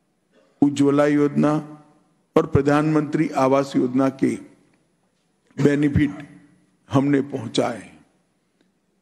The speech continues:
राजस्थान सरकार ने पांच साल में सबसे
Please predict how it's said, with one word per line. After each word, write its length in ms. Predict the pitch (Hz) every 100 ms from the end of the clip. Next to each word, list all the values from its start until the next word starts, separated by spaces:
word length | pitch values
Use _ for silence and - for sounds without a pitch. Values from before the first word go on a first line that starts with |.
| _ -
राजस्थान 640 | 139 143 151 165 175 156 - - - - _ _ _
सरकार 460 | - 139 139 151 156
ने 140 | 160
पांच 360 | 156 147 151 151
साल 340 | - 156 151
में 300 | 156 175 - - _ _ _ _ _ _ _ -
सबसे 500 | - 160 - -